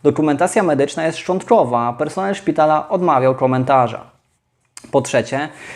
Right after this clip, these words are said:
jego ciało niemal natychmiast wydano rodzinie, bez autopsji, a po czwarte,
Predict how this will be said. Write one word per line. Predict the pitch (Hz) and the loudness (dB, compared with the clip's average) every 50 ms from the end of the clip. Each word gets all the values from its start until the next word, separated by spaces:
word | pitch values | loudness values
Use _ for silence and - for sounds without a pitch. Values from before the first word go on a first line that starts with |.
| - - - | -8 -2 0
jego | 151 147 165 | 2 2 2
ciało | 165 - 220 214 226 226 | 2 2 2 4 4 4
niemal | 214 208 208 190 180 170 | 2 0 0 -2 -2 -2
natychmiast | 170 165 160 190 190 170 - 180 165 139 139 | -2 -2 0 -2 -2 -2 -2 -6 -4 -2 -2
wydano | 143 135 143 143 143 143 | 0 0 0 0 0 0
rodzinie, | 139 131 117 113 120 113 98 - - - - | 0 -2 -2 -2 -4 -6 -6 -8 -12 -12 -6
bez | 127 127 156 151 | -2 0 2 2
autopsji, | 160 151 135 - 139 117 - - - - 117 - _ _ | 2 2 2 2 2 2 0 -2 -8 -16 -18 -20 _ _
a | - 117 | -12 -6
po | - 170 165 | -2 -2 -2
czwarte, | 165 - 170 147 147 156 - 190 196 196 185 - | -2 0 0 0 0 0 -2 -4 -2 -2 -4 -6